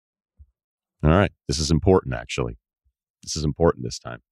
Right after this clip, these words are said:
A few weeks ago, I was at my gym, and a few guys, uh, they look college age, started working out shirtless. <laughs> So not seventy-five to seventy-eight-year-old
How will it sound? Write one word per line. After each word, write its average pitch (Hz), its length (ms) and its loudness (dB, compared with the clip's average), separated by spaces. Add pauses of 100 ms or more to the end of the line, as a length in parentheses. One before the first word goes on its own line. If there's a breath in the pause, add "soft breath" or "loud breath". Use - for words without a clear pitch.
(120)
A - 500 -20
few 135 120 8
weeks 139 200 6
ago, 110 140 4
I - 20 8
was 95 120 6
at 107 120 6
my 90 80 4
gym, 95 180 4
and 82 80 4
a - 20 0
few 98 180 4
guys, 82 600 2
uh, 76 140 6
they 85 100 6
look 85 140 4
college 78 340 4
age, 67 220 2
started 78 260 2
working 76 260 2
out 69 160 2
shirtless. - 600 0 (100)
<laughs> - 0 - (4000 loud breath)
So 104 220 4
not 110 460 6 (520)
seventy-five 80 1120 2
to 71 100 -6
seventy-eight-year-old 71 1000 0